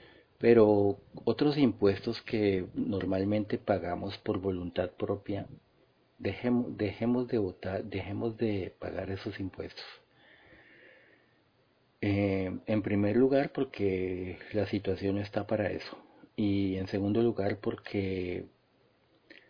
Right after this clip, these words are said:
increíble, quizá sea un mensaje que aunque se ha cantado muchísimas veces, quizá millones de veces, en toda Latinoamérica,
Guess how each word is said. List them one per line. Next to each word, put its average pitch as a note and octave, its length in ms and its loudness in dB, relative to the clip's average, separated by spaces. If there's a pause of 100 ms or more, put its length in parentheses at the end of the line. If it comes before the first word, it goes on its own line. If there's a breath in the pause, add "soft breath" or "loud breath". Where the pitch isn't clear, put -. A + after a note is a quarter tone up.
(880 loud breath)
increíble, G#2+ 840 2 (1900 soft breath)
quizá G2+ 680 0 (480)
sea A2+ 120 6
un G#2+ 120 6
mensaje A2 600 0 (880 soft breath)
que - 140 -4
aunque F#2 680 -2
se G#2+ 80 -2
ha G2+ 80 0
cantado G#2+ 480 0
muchísimas G#2 760 0
veces, G2 340 -2 (1400)
quizá G2 300 0
millones G#2+ 480 2
de G2 100 0
veces, F#2 320 -2 (1040)
en G2+ 160 -4
toda F#2+ 200 -2
Latinoamérica, G2 840 -2